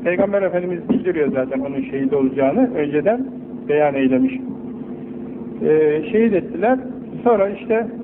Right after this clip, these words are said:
e, neyse defnedildi. Hazreti Ali Efendimiz'i halife seçtiler. Efendim, bazıları halifeliğini kabul etmedi. Bu sefer çatlaklık ve mücadele başladı İslam şeyinde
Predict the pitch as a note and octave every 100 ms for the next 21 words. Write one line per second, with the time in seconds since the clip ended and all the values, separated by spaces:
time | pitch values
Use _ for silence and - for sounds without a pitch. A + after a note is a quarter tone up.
0 | - - - - F3 E3+ F#3 G3 F3 E3+
1 | F#3 E3 D3+ D3 A#3 D4 - - - -
2 | - - - A3 B3+ C4 A#3 A3+ F#3+ F#3
3 | D#3+ D3+ C#3 C3+ D3+ D3 C#3+ C#3 B2 D#3
4 | D3+ - D3+ G#3+ C#4+ B3+ - - - -
5 | - - - - - - - G3+ F#3 G3
6 | B3+ B3+ A3 B3 A#3 A3 G3+ F#3 G3+ G3
7 | F#3+ F#3+ F#3+ F3+ F3+ F#3 F#3 F3+ E3 E3+
8 | C#4 - - - - - G#3+ G3 F3 A#3
9 | A#3 - - G3+ - F3+ - C4 B3+ G#3
10 | F3+ F3 F#3 D#3+ D#3+ G#3 C#4+ - - -
11 | - F#3+ F#3 - D#3+ D3 - - D#3 -
12 | D3+ C3+ - C#3 C3+ C3+ C3+